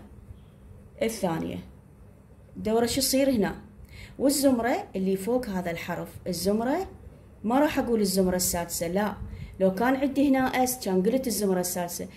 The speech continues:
لكن إذا كان عندي بي، هاي مو ستة، راح نجمع ستة زائد اثنين يطلع لنا ثمانية. إذن يا زمرة الزمرة الثامنة. عيني؟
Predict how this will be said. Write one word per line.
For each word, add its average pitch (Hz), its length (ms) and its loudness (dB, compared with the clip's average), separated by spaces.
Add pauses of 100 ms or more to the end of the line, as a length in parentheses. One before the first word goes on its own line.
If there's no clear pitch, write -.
(300)
لكن 208 300 2
إذا 214 260 2
كان 262 320 0
عندي 247 340 0
بي، 202 360 -2 (360)
هاي 208 120 4
مو 214 140 6
ستة، 294 420 0 (220)
راح 190 200 -4
نجمع 185 360 0
ستة - 580 -2 (540)
زائد 262 440 2
اثنين 254 500 0 (360)
يطلع 180 320 -2
لنا 226 200 2
ثمانية. 165 500 -4 (400)
إذن 240 260 4
يا 269 220 4
زمرة 254 540 2 (160)
الزمرة 196 520 0
الثامنة. 170 720 -2 (3000)
عيني؟ 196 480 2